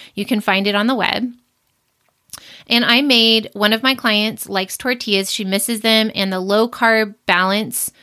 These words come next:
tortillas don't work for her. They spike her too high. So she asked me to see if I could make a tortilla with this stuff, and it was so easy. It was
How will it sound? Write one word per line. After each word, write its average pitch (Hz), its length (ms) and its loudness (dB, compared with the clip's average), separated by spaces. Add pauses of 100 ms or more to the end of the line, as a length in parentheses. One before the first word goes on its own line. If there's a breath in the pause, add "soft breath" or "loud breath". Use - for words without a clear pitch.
(140 soft breath)
tortillas 208 520 0
don't 208 220 0
work 170 200 -4
for 220 160 -6
her. 233 200 0
They 214 120 0
spike - 320 -4
her 202 100 -4
too 208 200 -8
high. - 380 -6 (600 loud breath)
So 226 460 4 (280)
she 285 240 2
asked 294 280 2
me 214 300 2
to 208 100 -8
see - 140 -4
if 202 80 -2
I 202 80 2
could 196 120 -6
make 185 140 -6
a 180 60 -6
tortilla 214 440 -2
with 190 140 -2
this - 160 -8
stuff, - 340 -10
and 220 120 -2
it 208 80 -4
was 233 140 -4
so 254 340 -4
easy. - 500 -10
It 202 80 -8
was 196 320 -2